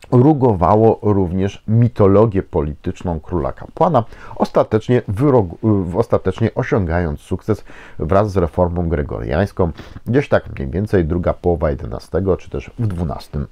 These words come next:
stuleciu. E, i możemy sobie dać dużo przykładów, e, zapisanych przez, e, kronikarzy, e, e, którzy zapisywali dzieje, e,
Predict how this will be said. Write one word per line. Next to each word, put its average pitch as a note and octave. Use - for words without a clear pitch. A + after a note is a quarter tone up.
stuleciu. -
E, B2
i E3+
możemy C#3+
sobie D3+
dać B2+
dużo A#2
przykładów, -
e, F#2+
zapisanych G#2+
przez, -
e, -
kronikarzy, F#2+
e, -
e, D2+
którzy A2
zapisywali F#2+
dzieje, F#2
e, -